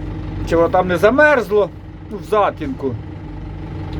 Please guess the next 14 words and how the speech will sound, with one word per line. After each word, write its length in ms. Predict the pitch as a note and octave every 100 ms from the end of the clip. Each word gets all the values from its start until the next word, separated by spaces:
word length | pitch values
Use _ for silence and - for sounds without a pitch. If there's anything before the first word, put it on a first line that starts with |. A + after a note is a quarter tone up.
| - - - - - - - -
Зараз 180 | G3
побачимо. 720 | - G3+ F3 D#3+ A#2+ A2 C3+ C3+
Ну, 80 | A3
на 180 | A3+
ріпаку 540 | A3 - C4 - C#4 C4
взагалі 380 | - B3+ G#3 G3
не, 60 | C#3 - D#3
до 80 | F3
колес 360 | F#3+ G3 F3 -
не 80 | E3
бралося. 460 | D3+ D#3 D3 C#3
Тут, 180 | A#2+ G3+
бачу, 300 | G#3 G#3+ G3
вже 200 | F3 F#3